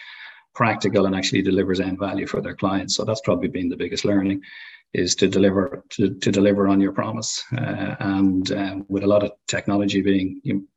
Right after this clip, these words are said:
oversold, uh, you, you need to honor that promise. So our solution is, is grounded in pr-,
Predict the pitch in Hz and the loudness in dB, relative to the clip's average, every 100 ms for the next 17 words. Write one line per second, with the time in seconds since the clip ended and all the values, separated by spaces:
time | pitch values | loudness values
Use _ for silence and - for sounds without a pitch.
0 | _ 135 - - 101 101 - 107 107 104 | _ -14 -8 -4 -2 2 6 6 6 4
1 | 101 - - - _ - 101 98 98 98 | 0 -6 -20 -20 _ -6 -4 2 6 6
2 | 98 117 110 101 98 98 95 98 - 113 | 4 2 2 2 0 0 -2 -4 -4 -4
3 | 113 - - 101 110 - 101 101 - 92 | -2 -4 -2 -2 0 2 4 4 2 -2
4 | 87 - 101 - 104 101 95 90 92 90 | -4 -6 -8 -2 0 2 0 -2 -4 -6